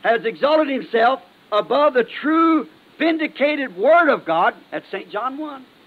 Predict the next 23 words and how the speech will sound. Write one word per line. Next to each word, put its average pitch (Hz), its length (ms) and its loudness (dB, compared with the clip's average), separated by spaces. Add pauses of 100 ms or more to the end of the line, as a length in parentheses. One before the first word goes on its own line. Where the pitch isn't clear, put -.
(100)
see, 165 160 -8 (500)
above 240 320 -4
all 285 240 0
that's 302 200 -4
called 294 380 -2
God, 170 360 -4 (680)
so 302 240 0
that 262 160 -2
he 330 380 -2
as 370 340 2 (120)
God 226 340 0 (120)
sits 285 240 0
in 285 100 -4
the 311 100 2
temple 285 380 0
of 156 120 -4
God 131 340 -4 (500)
with 285 200 2
authority, 339 760 2 (300)
look, 302 260 2 (1160)
and 330 280 0
he 330 220 2
is 349 260 0